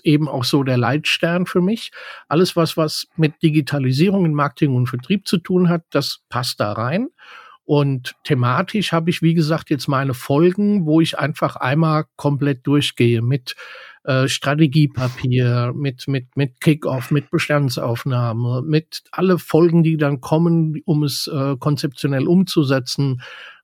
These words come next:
Buyer-Persona-Profile, Customer Journey-Analyse, ne, Nutzenanalyse und so weiter und so weiter. Also all das, was quasi auch in meinen Büchern steht, ähm, noch ein bisschen ausführlicher teilweise,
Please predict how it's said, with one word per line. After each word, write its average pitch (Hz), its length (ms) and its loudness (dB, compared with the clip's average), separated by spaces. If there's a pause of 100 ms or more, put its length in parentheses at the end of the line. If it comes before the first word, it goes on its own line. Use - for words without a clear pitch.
Buyer-Persona-Profile, 139 1700 2
Customer 151 460 0
Journey-Analyse, 127 1400 0
ne, 226 160 2
Nutzenanalyse 131 1080 0
und 202 240 4
so 139 140 4
weiter 117 340 2
und 113 140 -8
so 107 140 -12
weiter. - 260 -14
Also 135 220 -6
all 165 220 4
das, 170 280 2
was 139 180 -2
quasi 143 380 0
auch 151 180 -4
in 131 80 0
meinen 123 240 0
Büchern 165 400 0
steht, 151 460 0 (580)
ähm, 127 640 4
noch 123 160 2
ein 156 100 2
bisschen 120 300 -2
ausführlicher 185 800 2
teilweise, 147 800 0